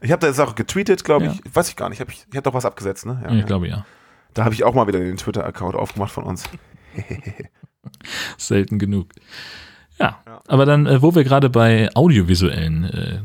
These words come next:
Speaker 2: Eindrücken sind von Haien, lass uns doch mal
Speaker 1: Oh.
Speaker 2: über die Hai-Alarm T-V-Vorschau sprechen. Was hast du rausgekriegt?
Speaker 1: Das ist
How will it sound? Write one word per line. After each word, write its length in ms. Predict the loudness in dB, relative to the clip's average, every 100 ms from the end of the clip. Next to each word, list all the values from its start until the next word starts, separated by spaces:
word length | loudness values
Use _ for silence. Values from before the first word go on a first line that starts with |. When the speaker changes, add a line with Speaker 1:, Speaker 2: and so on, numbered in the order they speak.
| -4
Speaker 2:
Eindrücken 420 | 0 2 0 -2
sind 220 | 0 0 0
von 240 | -2 0
Haien, 260 | 2 2 2
lass 140 | 0
uns 140 | 0 0
doch 140 | 0
mal 360 | 2 2 0 -2
Speaker 1:
Oh. 60 | -2
Speaker 2:
über 220 | 0 0
die 320 | 0 -2 -2 -2
Hai-Alarm 480 | -2 0 2 2 2
T-V-Vorschau 760 | 0 -2 -2 -2 -4 -6 -6 -8
sprechen. 420 | -10 -10 -6 -4
Was 160 | -4 -2
hast 160 | -2
du 40 | 0
rausgekriegt? 560 | -2 -2 -6 -10 -14 -16
Speaker 1:
Das 320 | -12 -12
ist 20 | -12